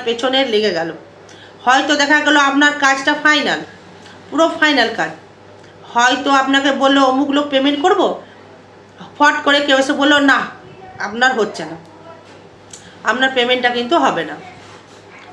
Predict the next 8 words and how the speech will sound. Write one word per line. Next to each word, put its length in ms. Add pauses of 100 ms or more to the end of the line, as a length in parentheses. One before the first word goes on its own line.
(180)
কর্মটা 580
লেটে 320
হবে, 200 (400)
মানে 140 (120)
খুঁচিয়ে 380
খুঁচিয়ে, 280 (120)
"চলো, 180 (120)
চলো, 160